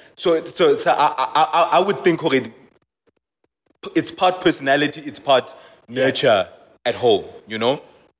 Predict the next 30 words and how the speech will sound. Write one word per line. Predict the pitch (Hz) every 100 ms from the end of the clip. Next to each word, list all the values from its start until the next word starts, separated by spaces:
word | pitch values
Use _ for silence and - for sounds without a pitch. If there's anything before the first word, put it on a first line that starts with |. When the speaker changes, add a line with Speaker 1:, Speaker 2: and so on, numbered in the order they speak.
| _ _ -
Speaker 1:
and, | 139 151 160
and, | 151
and | 147 151
you |
grow, | 135 151 165 - - -
you, | 151 160
you | 135
grow | 120 156
up | 147 - - -
ka, | 113 107 104
ka, | - 107 101 - - _ _
ka | -
this | 107 95
thing, | - 87 80 - - -
and, | 123
and | 131 135 131 - - - 147
I |
would | 170 175
find, | - 151 135 113 - -
especially | 135 143 131 - 135 113 - _ _ _ _ _ _
considering, | - 139 151 147 147 131 135 131
um, | 120 113 107 101 90 _ _ _ _ _ _ _ - -
uh, | 113 110 107 107 104
what | 110 123 123 120
we | 120
were |
talking | 113 139 139 117
about, | 107 101 - - _ - - _ _ - - _ -
when, | 120 117
when, | 120